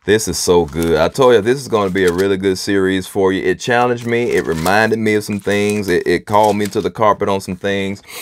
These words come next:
And I pray that it shows you where you're missing it. Listen to this, James chapter one, verse twenty-two. "But be ye doers of the word and not hearers only, deceiving your own selves." See,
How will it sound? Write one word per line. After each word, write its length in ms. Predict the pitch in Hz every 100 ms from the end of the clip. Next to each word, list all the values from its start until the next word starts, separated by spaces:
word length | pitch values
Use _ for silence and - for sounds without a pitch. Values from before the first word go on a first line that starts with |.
| -
And 160 | 110 92
I 60 |
pray 240 | 98 131 127
that 140 | 113
it 120 | 104
shows 520 | 101 117 110 104 101 104
you 160 | 120
where 220 | 90 92
you're 260 | 90 90 104
missing 580 | 92 92 80 - 73 69
it. 180 | 58 _ _ _ _ _ _ _ -
Listen 220 | 110 123
to 80 | 131
this, 240 | 113 82
James 380 | 78 104 110 107
chapter 260 | 120 107 104
one, 240 | 107 107
verse 240 | 107 107
twenty-two. 580 | - 120 110 101 135 101 _ - - -
"But 220 | 127 123
be 100 | 139
ye 260 | 170 156 156
doers 540 | 107 151 185 160 131
of 260 | 113 120 104
the 80 | 104
word 420 | 92 95 92 95
and 180 | 113 110
not 220 | 127 131
hearers 680 | 139 165 180 143 110 110 107 -
only, 460 | 139 120 98 101 113 _ - _
deceiving 760 | 123 123 - 180 196 180 143 120
your 160 | 117 104
own 340 | 120 113 107
selves." 380 | 104 123 104 95
See, 200 | 139